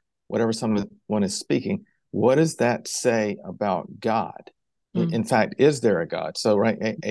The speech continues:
Speaker 1: atheism, you know, atheists, they have a theology. They believe that there is
Speaker 2: Right.
Speaker 1: no God. And so as it relates to the Enneagram, okay, who, who is this God that, in this case, Richard Rohr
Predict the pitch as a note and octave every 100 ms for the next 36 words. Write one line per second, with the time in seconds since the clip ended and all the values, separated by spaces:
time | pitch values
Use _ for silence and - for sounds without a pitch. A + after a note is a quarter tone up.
0 | D#3 D3 G#2+ G2 G2 G2 - _ _ -
1 | G#2 G#2 A2+ C#3 A2 G#2 G#2+ - - G#2+
2 | G#2+ G2+ - A2+ G2+ G2+ G#2+ A2 G#2 G#2+
3 | A2+ - - - F#2+ F#2+ G#2 G2 F#2+ -
4 | F#2 G#2+ D#2+ G#2+ F#2 A2+ G#2+ - _ _
5 | _ _ _ - A2 - A#2+ A2+ A2+ _
6 | _ _ _ _ _ _ _ - A#2+ A#2
7 | A#2 A#2 A2+ - G#2+ F#2+ C#3 F#3 E3 G#2+
8 | G#2 G#2 - _ - A#2 A2+ - A#2 C#3+
9 | - A#2 D3+ D3 C#3 B2 A2+ - A2 A#2+
10 | B2 F#2 G2 - _ _ _ _ _ F#2+
11 | G2+ A2+ G#2 G#2 - _ _ _ - -
12 | D2+ G#2+ A2 C#3 - G#2 G#2+ - - G2
13 | A#2+ - F#2 A2 B2 G#2+ F#2+